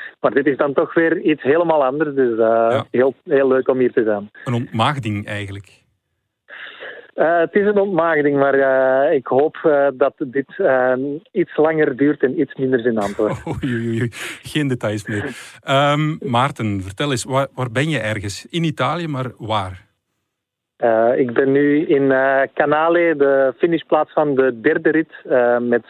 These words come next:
Speaker 1: zicht op de wijnranken van Piemonte.
Speaker 2: Och,
Speaker 1: Een mooie plaats.
Speaker 2: ja. En wat heb je daar vandaag gedaan?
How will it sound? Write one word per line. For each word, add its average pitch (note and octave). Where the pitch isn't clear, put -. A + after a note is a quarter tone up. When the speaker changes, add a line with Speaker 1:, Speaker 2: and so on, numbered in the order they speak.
Speaker 1:
zicht -
op A#2+
de B2+
wijnranken B2+
van A#2
Piemonte. G#2
Speaker 2:
Och, A2+
Speaker 1:
Een -
mooie C#3+
plaats. G2
Speaker 2:
ja. G#2+
En A#2
wat A#2
heb C3
je C3+
daar B2+
vandaag A#2+
gedaan? G2+